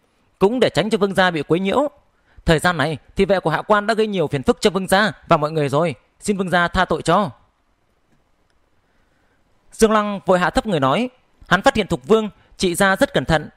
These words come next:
nghiêm túc. Hai đứa con trai của Thục Vương từ lúc bước vào giống như đổi thành người khác vậy. Thục Vương nói chuyện với mình, hai huynh đệ cũng không nói lấy một lời, ngồi đó thái độ cung kính, đến cả thở mạnh cũng không dám. Còn chưa nói đến anh em Chu Nhượng Hổ,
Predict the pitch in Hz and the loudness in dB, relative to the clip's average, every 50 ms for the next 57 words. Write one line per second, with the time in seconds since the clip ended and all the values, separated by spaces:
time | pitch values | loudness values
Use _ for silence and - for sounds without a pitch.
0 | _ - 175 190 185 - 269 277 - - _ _ _ _ _ _ _ _ - - | _ -2 -2 -2 0 2 2 0 0 -2 _ _ _ _ _ _ _ _ -8 -2
1 | 214 214 190 214 - 226 214 208 202 - 214 214 208 - 151 - 131 - - 165 | 0 0 0 2 2 2 0 0 0 0 0 0 0 0 -2 -6 -6 -6 -2 0
2 | 196 190 185 151 _ _ _ _ - 196 190 196 247 269 - 277 269 - - 190 | 0 0 -2 -6 _ _ _ _ 2 2 2 2 2 0 0 -2 0 2 2 2
3 | 165 151 127 110 - _ _ - 127 185 226 247 247 240 202 175 139 - 165 151 | 2 2 -2 -4 -8 _ _ 0 0 0 2 2 -2 0 0 0 -2 -2 -4 -4
4 | 156 139 - - 262 262 - 196 165 160 - - _ _ _ _ _ _ _ _ | -4 -4 -2 -2 -2 2 2 2 2 0 -4 -12 _ _ _ _ _ _ _ _
5 | _ - 185 - - 202 220 202 233 233 - 214 185 - 180 226 220 196 165 131 | _ -2 -2 0 2 2 2 2 2 0 0 -2 0 0 0 0 0 -2 -2 -4
6 | 107 _ _ _ _ _ - 226 240 240 226 226 202 175 165 - - - _ - | -10 _ _ _ _ _ -2 0 0 0 2 2 2 2 2 0 -4 -10 _ -4
7 | 226 220 240 226 214 214 208 196 190 202 240 233 - 170 160 151 139 120 107 101 | -2 0 0 0 0 2 0 2 2 0 -2 -2 0 2 2 2 2 0 -4 -8
8 | _ _ _ _ _ - 170 175 165 160 160 180 214 - - 226 233 214 - - | _ _ _ _ _ 0 2 2 4 4 2 2 0 0 2 0 0 0 0 -2
9 | 196 190 165 - 156 160 208 262 294 _ _ _ _ - 165 226 226 247 180 - | -4 -4 0 0 0 0 0 -4 -6 _ _ _ _ -2 -2 0 2 0 0 2
10 | 160 147 151 156 156 160 - _ _ - 202 214 - 202 196 160 160 151 165 214 | 0 0 0 0 -2 -2 -8 _ _ -2 -2 -2 0 -2 0 0 0 0 0 -2
11 | 254 - _ _ _ _ _ _ _ _ _ _ _ _ _ _ _ _ _ _ | -4 -8 _ _ _ _ _ _ _ _ _ _ _ _ _ _ _ _ _ _
12 | - 196 185 185 185 - - 240 220 220 214 - 208 240 233 226 233 233 226 - | 0 2 2 2 0 -2 -2 0 0 2 0 0 0 -2 -2 0 -2 -2 -2 -2
13 | - - 240 226 202 185 156 160 151 127 113 120 - | -2 -2 -2 -2 -2 -2 0 0 0 0 -2 -4 -6